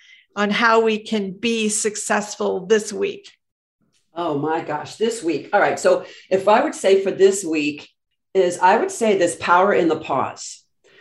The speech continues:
Speaker 2: I would say pause and observe. And I, I, it doesn't matter whether you're high energy or low energy, we all have an opportunity to just pause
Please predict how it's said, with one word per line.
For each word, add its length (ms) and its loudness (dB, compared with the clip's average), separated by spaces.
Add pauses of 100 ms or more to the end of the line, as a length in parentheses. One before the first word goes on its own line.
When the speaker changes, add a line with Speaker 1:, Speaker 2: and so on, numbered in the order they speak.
(200)
Speaker 2:
I 120 2
would 140 2
say 280 2
pause 480 2
and 160 0
observe. 840 0
And 220 2
I, 300 0
I, 180 4
it 60 -8
doesn't 260 0
matter 260 4
whether 280 2
you're 200 -2
high 340 2
energy 460 0
or 400 0 (220)
low 220 6
energy, 380 2
we 160 -4
all 240 4
have 320 -4
an 60 0
opportunity 500 -2
to 40 -8
just 240 -6
pause 560 0